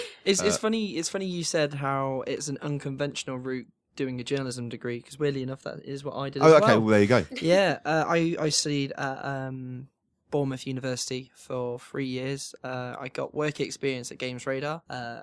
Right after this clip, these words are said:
Speaker 1: across that time, and then after I did my degree,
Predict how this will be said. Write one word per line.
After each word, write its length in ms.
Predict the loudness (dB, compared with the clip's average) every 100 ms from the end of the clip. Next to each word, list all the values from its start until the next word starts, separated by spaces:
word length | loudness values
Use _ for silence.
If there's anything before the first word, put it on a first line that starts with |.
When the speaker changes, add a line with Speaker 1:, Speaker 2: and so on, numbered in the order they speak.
| -16
Speaker 1:
across 360 | -10 -4 -2 -2
that 180 | -4 -6
time, 500 | -8 -8 -8 -12 -16 -12
and 420 | -10 -8 -8 -8
then 500 | -6 -4 -4 -6 -8 -12 _ _ _ -4
after 300 | -4 -2 -4
I 40 |
did 120 | -2
my 120 | -4 -6
degree, 640 | -6 -2 0 -2 -8